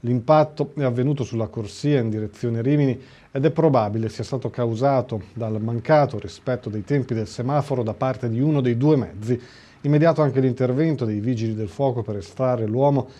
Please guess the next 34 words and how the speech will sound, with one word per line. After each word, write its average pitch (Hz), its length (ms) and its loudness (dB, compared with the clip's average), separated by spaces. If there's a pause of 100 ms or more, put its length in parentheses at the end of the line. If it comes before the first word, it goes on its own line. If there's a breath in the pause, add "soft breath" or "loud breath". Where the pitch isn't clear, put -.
(160 loud breath)
e 131 80 -4
mettere 156 260 4
in 117 80 0
sicurezza 120 500 -6
l'automobile, 117 720 0 (200 loud breath)
che - 160 -8
è 135 40 -10
dotata 127 520 2
di 98 100 -8
impianto 104 560 -6
a 107 40 -6
metano, 107 520 -4
quindi 104 200 -10
poteva 107 360 -10
comportare 110 640 -6
anche 107 220 -8
alcuni 127 300 2
pericoli. 123 560 2 (440 loud breath)
Per 147 140 2
consentire 175 640 6
le 143 60 6
operazioni 127 440 2
di 131 80 0
soccorso, 120 840 -2 (100)
il 110 120 -8
traffico 143 520 0
verso 123 400 0
Rimini, 117 320 -2
anche 101 240 -12
verso 135 400 2
il 98 40 -6
casello 117 360 -2
della 101 140 -6
quattordici, 139 720 0